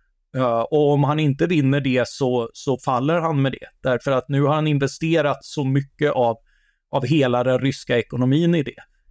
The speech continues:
Eh, han är betydligt svagare idag än han var för ett år sedan. Eh, även om den ukrainska offensiven inte blev vad,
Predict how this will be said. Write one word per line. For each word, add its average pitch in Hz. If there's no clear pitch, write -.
Eh, 120
han 160
är 143
betydligt 143
svagare 143
idag 117
än 117
han 120
var 113
för 113
ett 107
år 151
sedan. 113
Eh, 110
även 147
om 135
den 131
ukrainska 127
offensiven 147
inte 139
blev 127
vad, 117